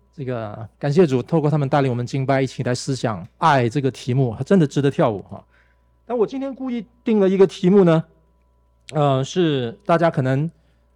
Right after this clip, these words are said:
如果你很懂这个题目的话，大概你的年龄跟我蛮靠近的哈。呃，因为这是一个电影的，一个，一个电影。当然台湾不是翻译成“爱”，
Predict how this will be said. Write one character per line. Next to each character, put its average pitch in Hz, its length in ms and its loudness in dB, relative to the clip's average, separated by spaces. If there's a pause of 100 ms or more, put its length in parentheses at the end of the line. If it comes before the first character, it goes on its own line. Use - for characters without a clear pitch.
(160)
如 196 140 2
果 254 100 4
你 196 80 4
很 156 240 0
懂 120 220 2
这 160 120 2
个 131 140 0
题 - 240 -8
目 160 160 0
的 123 100 -2
话， 123 220 -2
大 160 100 0
概 147 140 -2
你 123 100 -4
的 117 120 0
年 117 180 -4
龄 120 100 -4
跟 127 140 -4
我 113 80 -2
蛮 110 160 -6
靠 117 180 -6
近 107 200 -12
的 82 40 -16
哈。 80 160 -18 (760)
呃， 120 540 -8 (160)
因 226 100 -6
为 247 80 -2
这 277 100 0
是 254 140 0
一 - 20 2
个 214 80 2
电 196 220 4
影 113 100 -2
的， 107 200 -2 (680)
一 160 100 0
个， 127 320 2
一 165 60 -4
个 139 60 -2
电 147 160 -2
影。 113 240 -8
当 220 120 6
然 185 100 4
台 175 200 2
湾 190 140 4
不 160 80 0
是 160 160 -2
翻 151 200 -2
译 139 80 -4
成 127 420 -2
“爱”， 127 260 -4